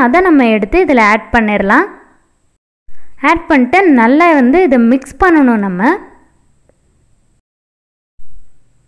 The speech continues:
நல்லா மிக்ஸ் பண்ணிடுங்க. இப்போ நம்ம இதில் தேவையான அளவு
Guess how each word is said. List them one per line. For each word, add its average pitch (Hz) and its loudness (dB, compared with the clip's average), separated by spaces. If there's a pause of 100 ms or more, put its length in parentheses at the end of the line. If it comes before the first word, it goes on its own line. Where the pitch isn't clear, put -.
(420)
நல்லா 226 0
மிக்ஸ் 240 -6
பண்ணிடுங்க. 208 -4 (1900)
இப்போ - 0
நம்ம 311 2
இதில் 302 0
தேவையான 359 2
அளவு 339 0